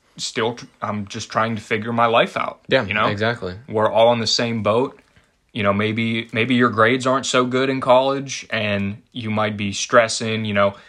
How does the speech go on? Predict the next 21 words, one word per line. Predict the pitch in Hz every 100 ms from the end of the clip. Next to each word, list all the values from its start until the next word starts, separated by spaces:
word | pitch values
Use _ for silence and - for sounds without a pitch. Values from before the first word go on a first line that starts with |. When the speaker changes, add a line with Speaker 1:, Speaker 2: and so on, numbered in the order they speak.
| _
Speaker 1:
you | 113
got | 110 101
this | 107
big | - 113 104
exam, | 101 107 127 123 123 123
and | 117
if | 104 -
you | 101
fail | - 123 120 120
it, | 117 113 113
you're, | 110 110 110 110 - _ _ _
uh, | - 95 101
gonna | 104 107
have | 107 -
to | 101
retake | 110 110 - 107 107 -
this | 120 107 98
semester | - - 113 120 - 123
or | 117
some | 127 120
shit. | 123 123 120